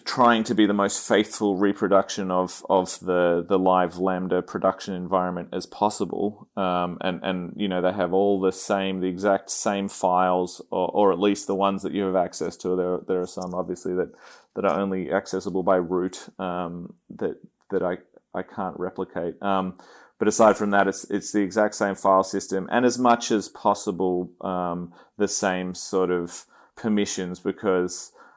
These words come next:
um, in the Lambda environment, you only have write access to slash temp, you know, um, you, you don't have access, you don't actually have write access to the, to the directory that your code is in, um,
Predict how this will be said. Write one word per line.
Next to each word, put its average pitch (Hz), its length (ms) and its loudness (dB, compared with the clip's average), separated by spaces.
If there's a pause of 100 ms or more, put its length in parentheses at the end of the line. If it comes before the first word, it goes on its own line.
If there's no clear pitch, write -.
(260)
um, 90 480 0
in 107 240 2
the 95 80 0
Lambda 135 300 4
environment, 104 500 2
you 107 160 2
only 120 240 4
have 110 300 0
write 104 260 4
access 95 460 -2
to 90 120 -6
slash 87 400 0
temp, 87 360 -8 (100)
you 92 160 -8
know, 87 300 -8 (100)
um, 87 540 -6 (460)
you, 101 160 -4
you 80 180 -4
don't 101 180 2
have 98 200 2
access, 92 600 0
you 101 60 0
don't 101 120 0
actually 107 220 -4
have 98 160 -2
write 95 200 4
access 92 460 -4
to - 200 -8
the, 87 240 -2
to 87 160 -12
the 90 120 -4
directory 90 480 -4
that 85 120 -6
your 92 140 -4
code 123 320 -2
is 90 200 -2
in, 87 360 -10
um, 87 560 -12